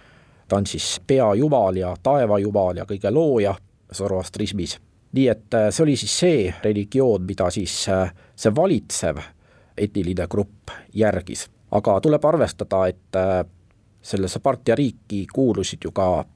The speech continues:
näiteks Mesopotaamia, suured territooriumid Kesk-Aasias ja rahvas järgis oma vanu kohalikke usundeid, et ega keegi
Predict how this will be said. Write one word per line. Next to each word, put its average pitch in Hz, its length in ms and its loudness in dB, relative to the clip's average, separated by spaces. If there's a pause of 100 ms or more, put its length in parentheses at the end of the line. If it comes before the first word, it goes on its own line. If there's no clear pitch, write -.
(260)
näiteks - 540 -2 (600)
Mesopotaamia, 113 1120 0 (180)
suured 117 380 -2
territooriumid 92 720 0
Kesk-Aasias 110 880 0 (720)
ja 113 600 2 (340)
rahvas - 560 0 (420)
järgis 120 420 0
oma 135 180 2
vanu 156 240 2
kohalikke 160 500 0
usundeid, 107 600 -2
et - 200 -6
ega 107 160 0
keegi 120 420 2